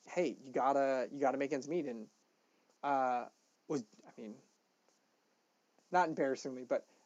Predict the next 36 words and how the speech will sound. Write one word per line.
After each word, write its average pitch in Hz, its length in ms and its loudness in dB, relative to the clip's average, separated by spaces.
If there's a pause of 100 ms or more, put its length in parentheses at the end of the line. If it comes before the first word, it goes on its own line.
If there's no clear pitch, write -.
(100)
made 165 240 8
a - 20 0
significant 170 440 0
amount 165 160 6
of 156 60 2
money 156 180 2
doing 156 260 4
so, 208 320 2 (220)
and, 127 360 -6
uh, 127 420 0
realized, 135 640 0 (100)
it's 135 340 -8
actually 147 300 -2
realized 135 320 2
when 131 100 -6
I 127 80 -2
was 123 140 -6
gonna 127 180 -8
start 120 200 -6
s-, - 100 -20
moving 139 340 -6
away 123 160 -8
from 127 160 -14
sales, 120 420 -6 (360)
'cause - 100 -14
I 135 60 -2
didn't 123 200 -8
like 120 200 -8 (160)
the 131 80 -14
person 131 320 -8
I 127 40 -6
was 123 240 -10
in 135 120 -18
sales. 123 340 -12 (560)
Um, 135 440 2 (880)
but 147 340 8